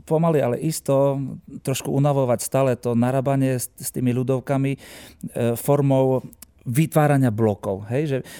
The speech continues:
že vytvoriť ako keby, že niečo, čo začne, nejaký blok, ktorý by začal krúcenkou, hej, potom sa to, e,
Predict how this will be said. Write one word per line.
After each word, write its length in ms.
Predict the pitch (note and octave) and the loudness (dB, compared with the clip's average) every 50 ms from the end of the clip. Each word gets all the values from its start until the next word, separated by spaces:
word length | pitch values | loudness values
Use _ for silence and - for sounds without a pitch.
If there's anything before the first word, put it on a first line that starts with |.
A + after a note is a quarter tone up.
| - - | -18 -6
že 120 | - B2 A#2 | -4 -2 -2
vytvoriť 400 | C#3+ C#3 - C#3+ C#3 C3+ C3+ A#2+ | -2 -2 0 2 2 2 2 0
ako 160 | B2 - B2 A#2 | -2 -4 -4 -6
keby, 220 | - C3+ A#2 B2 | -6 -4 -2 -2
že 200 | A2+ G#2+ A2+ A2 G#2+ A2 A2+ - B2 C3 - | -2 -2 -2 0 0 -2 -2 -4 -6 -8 -4
niečo, 400 | - C3+ C3+ C#3 C3+ B2 - A#2+ | 0 2 4 4 2 2 0 -6
čo 160 | - - A2 | -4 -2 -2
začne, 480 | G#2 G#2+ G#2 - - - G#2 G2 F#2+ - - - - - - | 0 0 -2 -2 -4 -4 -4 -4 -4 -6 -12 -20 -20 -10 -2
nejaký 240 | - B2 - C3 A2 | -2 -2 0 0 4
blok, 240 | B2+ C3 B2+ - | 4 4 4 2
ktorý 240 | - - - A2+ A2+ | -2 -4 -2 -2 0
by 120 | G#2 A2 G#2 | 0 -2 0
začal 320 | A2+ A2 G2+ - G#2 G2 F#2+ F#2+ - A#2 - - | -2 -2 -2 -2 -2 -2 -2 -4 -6 -10 -6 -2
krúcenkou, 560 | C#3 C3+ B2+ - C3+ A#2+ A2+ B2 B2+ A#2+ A#2 - - - - - - - _ - | -2 0 2 2 2 2 2 0 -2 -2 -2 -6 -16 -20 -20 -20 -20 -20 _ -6
hej, 160 | - A#2+ A#2+ A#2 | -2 -2 -2 -2
potom 400 | - B2+ - C3 B2 A#2+ A#2 A#2+ - | -4 -4 -2 0 2 2 0 0 -4
sa 240 | - - - A2+ - | -8 -4 -4 -4 0
to, 240 | - A#2 A2+ A2+ A2 | 0 0 0 0 -4
e, 640 | - - - A#2 A#2+ - B2+ B2+ A#2 A2 A2 A2 | -8 -8 -8 -8 -8 -8 -10 -6 -4 -4 -4 -4